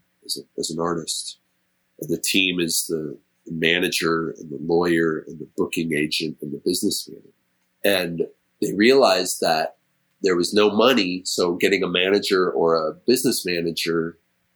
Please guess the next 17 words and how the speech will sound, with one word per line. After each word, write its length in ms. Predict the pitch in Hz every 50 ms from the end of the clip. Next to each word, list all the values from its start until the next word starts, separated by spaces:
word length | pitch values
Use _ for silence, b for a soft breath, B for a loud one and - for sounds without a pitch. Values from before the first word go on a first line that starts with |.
| _ _ _
wasn't 380 | - 87 90 - - 85 80 85
gonna 280 | 85 80 73 71 69 - _ _ _ _ _ _ _ _ _ _
make 200 | 82 82 82 -
a 120 | - - - _ _ _ _ _ _ _ _ _ -
lick 320 | 90 98 117 131 - -
of 100 | - -
difference 460 | - - - - - - - - -
'cause 180 | - - 87 85
we 100 | 82 73
had 140 | 71 69 90
no 180 | 98 110 117
clout, 440 | 117 - - - 82 80 80 - -
'cause 120 | - - -
we 80 | 90
had 100 | 85 85
no 200 | 87 85 87 110
income. 480 | 143 160 156 143 - - 80 80 -